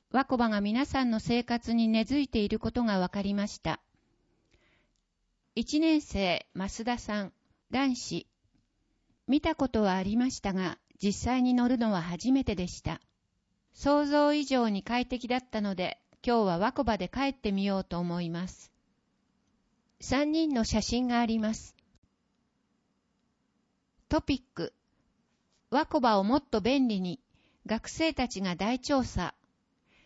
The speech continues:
連携協定を結んでいる福島大学の学生が、若葉の利用調査を行いました。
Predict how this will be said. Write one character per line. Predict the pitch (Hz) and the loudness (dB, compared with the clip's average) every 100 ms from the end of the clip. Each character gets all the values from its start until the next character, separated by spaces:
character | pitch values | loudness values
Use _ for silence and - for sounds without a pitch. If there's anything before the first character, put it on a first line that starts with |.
| _ _ _ _ | _ _ _ _
連 | 220 302 311 | 2 2 2
携 | 330 330 | -2 -2
協 | - 330 320 | 0 0 0
定 | 254 226 | 2 4
を | 208 | 2
結 | 202 - 233 | 0 -2 0
ん | 226 | 0
で | 214 214 | 0 -2
い | 202 | 0
る | 214 - _ _ | 0 -2 _ _
福 | - - 294 | -20 -8 -6
島 | 294 302 | 0 2
大 | 294 302 277 | 2 2 2
学 | 247 202 | 0 -2
の | 190 | -2
学 | 190 190 | -2 -6
生 | - 220 220 | -6 -4 -2
が、 | 208 202 - _ _ _ _ - | -2 -4 -8 _ _ _ _ 0
若 | 294 - 302 | 0 2 2
葉 | 247 | 2
の | 214 180 | 2 2
利 | 208 | 2
用 | 277 311 | 4 2
調 | - 320 311 | 0 0 0
査 | - 202 | 2 2
を | 175 170 | 2 2
行 | 196 | 0
い | 196 196 190 | 0 0 -2
ま | 190 | -2
し | 190 - | -6 -6
た。 | 170 | -6